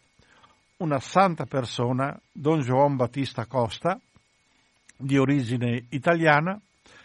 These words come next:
e lui, eh, ci ha indicato un'area pastorale, eh, da assumere, che era grande più o meno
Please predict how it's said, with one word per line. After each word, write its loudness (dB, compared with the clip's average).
e 0
lui, 0
eh, -2
ci -4
ha 4
indicato -2
un'area 2
pastorale, -2
eh, -4
da 2
assumere, -2
che -8
era 2
grande 2
più -2
o 2
meno -2